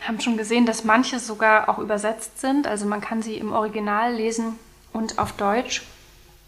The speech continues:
Das werden wir dann natürlich auch unten nochmal im Detail aufführen. Ähm, ich bin unglaublich froh über dieses Gespräch, weil, ähm, es ging schon los mit den Vorbereitungen für diese gesamte Staffel, aber ich merke einfach,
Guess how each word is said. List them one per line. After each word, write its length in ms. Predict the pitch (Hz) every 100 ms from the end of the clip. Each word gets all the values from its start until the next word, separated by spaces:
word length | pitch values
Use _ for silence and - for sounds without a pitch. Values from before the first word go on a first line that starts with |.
| - - - - - -
Das 220 | 214 -
werden 200 | 214 208
wir 80 | 208
dann 140 | 208
natürlich 400 | 208 208 220 220
auch 80 | 220
unten 260 | 226 214 214
nochmal 400 | 208 214 220 -
im 100 | 208
Detail 460 | 214 - 220 208 208
aufführen. 500 | 240 - 208 202 208 - - - - - - - - - _
Ähm, 600 | 220 226 220 220 220 202 - - 233
ich 100 | -
bin 140 | 240
unglaublich 400 | 262 262 247 233
froh 240 | - 277
über 160 | 339 220
dieses 300 | 214 208 -
Gespräch, 720 | 220 - 220 214 247 240 202
weil, 520 | 202 202 202 208 208 202 - - - -
ähm, 480 | 226 214 208 208 202 208 _ _ _ - -
es 140 | -
ging 180 | 220 247
schon 140 | 233
los 180 | 214 247
mit 120 | 233
den 120 | 208
Vorbereitungen 560 | 202 220 220 214 208 208
für 80 | 202
diese 220 | 208 202
gesamte 360 | 202 208 208 208
Staffel, 460 | - 220 - 214
aber 340 | 208 202 196 -
ich 140 | -
merke 300 | 196 208 214
einfach, 340 | 208 202 208